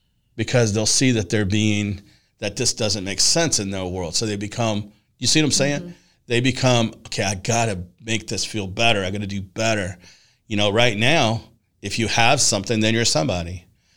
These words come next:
Speaker 1: That's not even the answer. If you're already somebody and you're already strong, you're already positive, you're already respectful, and all these things,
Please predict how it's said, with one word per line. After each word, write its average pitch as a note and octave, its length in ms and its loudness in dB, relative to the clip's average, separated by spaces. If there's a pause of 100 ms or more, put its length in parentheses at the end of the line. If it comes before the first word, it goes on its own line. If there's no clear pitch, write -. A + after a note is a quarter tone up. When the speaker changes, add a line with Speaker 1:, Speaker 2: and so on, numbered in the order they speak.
(200)
Speaker 1:
That's B2 180 -2
not B2 140 4
even G#2 160 0
the A2+ 60 2
answer. F#2 520 -2 (880)
If F#2 140 -6
you're G#2 100 2
already C#3+ 220 4
somebody F2 640 -2 (800)
and F#2 80 -4
you're G2 120 2
already A#2 200 4
strong, F#2 500 0
you're G2+ 180 0
already G#2+ 360 4 (400)
positive, G#2 640 2
you're G2 140 -2
already G#2 200 0
respectful, F#2+ 840 0
and F2 220 -8
all G2 160 -2
these G#2+ 240 -2
things, F#2 500 -6